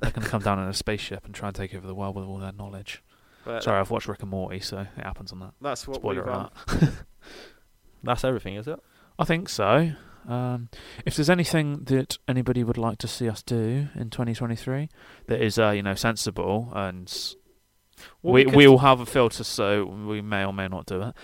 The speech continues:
Speaker 1: Um, just let us know and we'll see if we want to or not, but yeah.
Speaker 2: We could do, like, you make up, like, an inbox thing, and when you, uh, like, you get more involved with the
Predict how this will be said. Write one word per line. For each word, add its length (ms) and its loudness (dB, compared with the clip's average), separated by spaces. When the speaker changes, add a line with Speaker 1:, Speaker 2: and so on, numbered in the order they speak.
Speaker 1:
Um, 240 4
just 160 -6
let 100 0
us 140 -4
know 140 2
and 100 -4
we'll 60 -6
see 160 -4
if 120 -6
we 200 -4
want 260 -4
to 100 0
or 140 2
not, 320 0
but 240 -2
yeah. 180 -4
Speaker 2:
We 160 0
could 220 0
do, 180 2
like, 260 0
you 60 0
make 200 0
up, 140 -2
like, 160 0
an 100 -4
inbox 400 -2
thing, 180 -6
and 120 -8
when 160 0
you, 280 -6
uh, 140 -8
like, 180 -2
you 120 -4
get 120 0
more 180 -2
involved 360 2
with 140 -12
the 220 -4